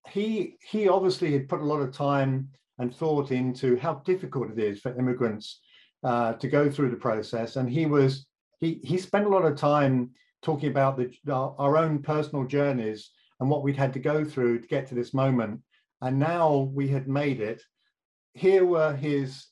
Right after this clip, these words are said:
um, expectations, um, from us as citizens. And he spent a lot of time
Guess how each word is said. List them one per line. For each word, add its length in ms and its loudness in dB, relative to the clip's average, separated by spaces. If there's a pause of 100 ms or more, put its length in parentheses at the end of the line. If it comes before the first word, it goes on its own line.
(100)
um, 220 -2
expectations, 1160 -2 (460)
um, 280 0
from 220 4
us 440 0
as 220 0
citizens. 800 0 (400)
And 180 2
he 140 4
spent 220 0
a 40 0
lot 240 2
of 100 2
time 560 2